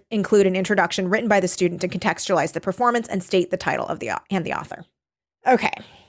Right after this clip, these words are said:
So this girl did this performance of, um, <laughs> Monty Python and the Holy Grail. You know the part when, like,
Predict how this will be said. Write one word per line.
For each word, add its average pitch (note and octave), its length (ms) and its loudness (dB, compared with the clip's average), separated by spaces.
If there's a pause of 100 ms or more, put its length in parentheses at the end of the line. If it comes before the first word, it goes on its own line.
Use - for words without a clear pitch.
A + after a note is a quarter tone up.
(120)
So - 140 2
this F#4+ 180 4
girl A3+ 480 6
did G#3+ 240 4
this G#3+ 240 2
performance F#3+ 1000 2 (140)
of, F3+ 600 6
um, D#3 480 0 (280)
<laughs> G#3+ 300 -6
Monty A#3 240 6
Python G#3 320 2
and F#3+ 100 4
the F#3 60 4
Holy G3+ 240 6
Grail. E3 540 4 (580)
You A3 80 2
know C4 120 6
the E4+ 120 4
part - 520 2
when, G3 320 4
like, F3+ 540 2